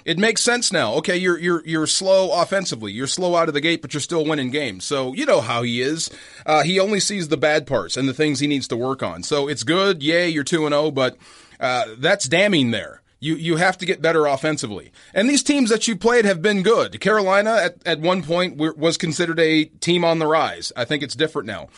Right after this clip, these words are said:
Um, I think Cleveland the same way. I think, um, whatever you think of Cleveland, they're gonna be different on game day. So it's been tough, but yeah, you, if, if you have designs on getting back to the playoffs, getting back to the N F C Championship game and beyond,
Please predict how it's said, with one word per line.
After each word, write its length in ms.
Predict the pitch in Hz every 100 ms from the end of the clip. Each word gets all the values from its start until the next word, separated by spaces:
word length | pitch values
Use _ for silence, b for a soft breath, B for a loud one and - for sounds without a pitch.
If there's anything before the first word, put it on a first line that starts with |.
| B B B
Um, 320 | 151 143 139
I 100 | 156
think 200 | 156 185
Cleveland 600 | - 208 202 175 113 113
the 100 | 151
same 260 | - 185 180
way. 240 | 196 127
I 120 | 117
think, 280 | 143 170 156
um, 400 | 151 147 139 127 -
whatever 320 | 147 170 220
you 100 | 214
think 200 | 214 196
of 60 | 131
Cleveland, 500 | 180 185 135 117 117
they're 140 | 151
gonna 120 | 190 175
be 120 | 151
different 320 | 170 170 156
on 120 | 135
game 200 | 135 160
day. 160 | 127 101
So 340 | - 139 135 - _ _ _ _ _ _
it's 240 | 139 185 123
been 280 | 165 151 131
tough, 320 | 170 143 -
but 200 | 135 123 - B B B
yeah, 240 | 180 226
you, 320 | 123 165 143 135
if, 240 | 160 -
if 160 | 170 135
you 340 | 220 254 214
have 280 | 175 185 170
designs 480 | 156 156 180 180 160
on 160 | 156
getting 260 | 139 170 156
back 300 | 143 151 -
to 140 | 170
the 80 | 156
playoffs, 640 | 127 147 165 190 190 - 143
getting 240 | 160 143
back 200 | 151 151
to 100 | 156
the 140 | 135 143
N 100 | 151
F 80 |
C 140 | - 151
Championship 460 | 151 143 139 156
game 220 | 131 143 139
and 160 | 139
beyond, 400 | 131 131 151 175